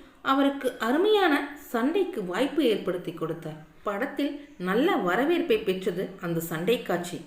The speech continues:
கிளைமேக்ஸ் காட்சியில் சரோஜா தேவி எம் ஜி ஆருடன் கோபித்துக் கொண்டு ஒரு ஓட்டலுக்கு ஓடி வருவார். எம் ஜி ஆரும் சரோஜா தேவியை தேடிக்கொண்டு ஓட்டலை வந்தடைவார். அங்கே சிட்டிங் ஃபுல் தன் நண்பர்களுடன்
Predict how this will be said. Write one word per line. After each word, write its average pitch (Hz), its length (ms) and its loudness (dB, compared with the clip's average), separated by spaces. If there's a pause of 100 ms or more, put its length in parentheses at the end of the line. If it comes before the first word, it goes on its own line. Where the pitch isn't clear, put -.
(600)
கிளைமேக்ஸ் 349 560 0
காட்சியில் 254 540 0 (300)
சரோஜா 214 500 4
தேவி 240 500 2
எம் 233 300 6
ஜி 339 220 6
ஆருடன் 285 360 6
கோபித்துக் 262 520 2
கொண்டு 208 320 2 (400)
ஒரு 285 220 4
ஓட்டலுக்கு 294 680 4
ஓடி 277 180 4
வருவார். 180 400 2 (560)
எம் 277 280 2
ஜி 403 140 4
ஆரும் 339 340 2
சரோஜா 247 400 4
தேவியை 214 500 2
தேடிக்கொண்டு 196 680 2 (500)
ஓட்டலை 254 360 0
வந்தடைவார். 165 640 -2 (580)
அங்கே 294 580 -2 (160)
சிட்டிங் 415 400 6
ஃபுல் - 400 0
தன் 208 200 -2
நண்பர்களுடன் 214 880 4